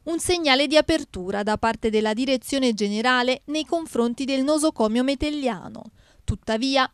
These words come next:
l'ospedale necessita ancora di personale medico e di risorse da inserire immediatamente nell'organico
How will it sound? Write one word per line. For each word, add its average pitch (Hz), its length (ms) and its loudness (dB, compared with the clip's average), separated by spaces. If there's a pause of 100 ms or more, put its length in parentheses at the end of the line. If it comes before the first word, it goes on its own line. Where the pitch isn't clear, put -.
(140)
l'ospedale 277 640 2
necessita 285 580 0
ancora 254 500 4
di 190 140 -6
personale 220 540 -2
medico 233 480 0 (180)
e 302 180 0
di 247 120 2
risorse 247 720 0
da 277 140 2
inserire 320 600 0
immediatamente 320 920 -2
nell'organico 214 920 -2